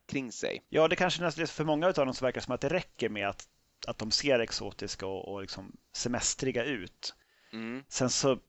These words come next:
Speaker 2: är det inte så jättefokus på att de ska vara välbalanserade. De är ju s-, ofta väldigt söta allihopa.
Speaker 1: Ja, men ja, precis. Och jag undrar om inte det...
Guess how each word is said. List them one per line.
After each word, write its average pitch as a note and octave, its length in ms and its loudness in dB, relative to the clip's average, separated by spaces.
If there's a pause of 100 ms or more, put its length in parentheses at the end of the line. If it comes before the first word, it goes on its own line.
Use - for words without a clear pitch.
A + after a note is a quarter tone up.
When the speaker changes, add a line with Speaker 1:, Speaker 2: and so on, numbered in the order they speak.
Speaker 2:
är D3 100 2
det C#3 60 6
inte C3 200 2
så - 600 2
jättefokus A#2+ 720 -2
på A2 100 -2
att G#2+ 80 -2
de G#2+ 120 -4
ska - 140 -6
vara G2 60 -2 (100)
välbalanserade. G#2+ 800 0
De A2 140 -8
är A#2 40 -6
ju A2+ 120 -6 (160)
s-, - 180 -8
ofta A#2 240 -2
väldigt A#2 160 2
söta A#2 340 2
allihopa. G#2+ 340 -4 (160)
Speaker 1:
Ja, A2+ 140 2
men C3 120 2
ja, C3+ 140 4
precis. - 480 -6
Och G2 60 0
jag - 60 -2
undrar C3+ 580 0
om G#2+ 160 -8
inte G#2 300 -10
det... F2 280 -2